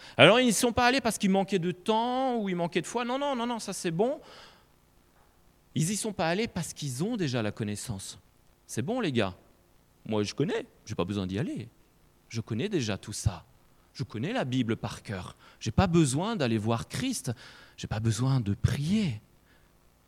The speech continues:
Et il suffit de faire telle et telle chose pour être sauvé. Donc, c'est, c'est bon, il n'y a pas de problème. Et nous avons affaire à tellement de religions, tellement de pensées différentes dans nos mo-, dans notre monde, qui veulent nous montrer, «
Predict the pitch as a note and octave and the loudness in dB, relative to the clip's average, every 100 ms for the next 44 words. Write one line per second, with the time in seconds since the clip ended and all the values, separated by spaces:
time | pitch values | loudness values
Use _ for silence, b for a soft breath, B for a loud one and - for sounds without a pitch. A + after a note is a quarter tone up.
0 | _ b b G#2+ B2+ C3+ - D#3+ - F3 | _ b b 4 4 4 2 0 2 0
1 | C3+ A#2+ C3 C#3 B2+ G2+ - _ b b | 0 -2 -2 -2 -2 -4 -8 _ b b
2 | b - A2+ C#3 B2 C3+ B2 - C#3+ D#3+ | b -8 -2 0 0 0 -2 0 2 4
3 | F3 - A#2 G#2+ - A2+ - C3 D#3+ F3+ | 4 0 -6 -6 -6 -6 2 2 4 2
4 | C#3+ A#2 - - B2+ - - D3 A3+ - | 2 -2 -4 -6 -6 -6 -4 -2 -2 -6
5 | b b A#2 E3+ D#3+ F3 F#3+ F#3+ A#2 - | b b -6 -6 -6 -4 -2 0 -2 -6
6 | - B B B B B B B B _ | -16 B B B B B B B B _
7 | _ - D3 E3+ F3+ G3+ G3 D3+ - G3+ | _ 2 6 8 8 6 2 0 0 0
8 | F#3 F3 - - G#3+ G#3 G3 F3+ E3 C#3 | 0 -2 -4 -4 0 2 4 4 2 2
9 | B2+ C3 B2+ A#2 A2+ A#2 F#3 F#3+ G3 E3 | 2 4 4 2 0 -2 -2 0 0 2
10 | E3 - F3+ F3 D#3+ - D#3+ C#3+ D3+ - | 0 4 2 4 0 0 0 0 -2 0
11 | D3+ D#3 C#3 C3+ C3 C3 B2+ B2+ C3 - | 0 4 6 8 10 8 6 4 4 4
12 | C3+ B2+ B2+ A2 G2 B B B B B | 4 6 6 4 0 B B B B B
13 | - D#3+ F3+ G3+ F#3 F3 F3+ F#3 - F3+ | 2 6 8 10 10 10 8 6 2 4
14 | D#3 | 2